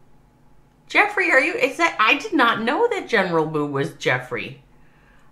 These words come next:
H-, what is with the, what's with the hiding it? Come on, man. I need to, I, this is something I need to know.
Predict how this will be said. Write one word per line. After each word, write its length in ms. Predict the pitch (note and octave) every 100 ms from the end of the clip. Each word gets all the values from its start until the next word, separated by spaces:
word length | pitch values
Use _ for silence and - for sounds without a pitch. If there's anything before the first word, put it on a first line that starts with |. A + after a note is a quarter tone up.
| -
H-, 120 | -
what 220 | A#3+ F4+
is 240 | - F4 E4
with 240 | F4+ F4+
the, 340 | D#4 C#4+ B3+ -
what's 320 | A#3+ E4 -
with 160 | F4 E4+
the 120 | D4+
hiding 420 | C#4 E4+ E4 E3+
it? 340 | A#2+ - - - _ _ - _ _ - - - _
Come 160 | - B3+
on, 200 | A4+ F#3
man. 420 | D3 D#3 G3+ B3+ - _ - _ _ _ - - _ _ _ - _ _ - - _ _ _ - _ _ _ - - _ _ - - _ _ -
I 100 | G3 C4
need 160 | E4+
to, 200 | E4+ -
I, 160 | A3+ C4+
this 200 | G#4 G#4
is 100 | -
something 340 | D#4+ D#4+ D#4
I 120 | C#4+
need 220 | C#4 C#4+ C#4
to 100 | D4+
know. 540 | D#4+ G#4+ D4 - -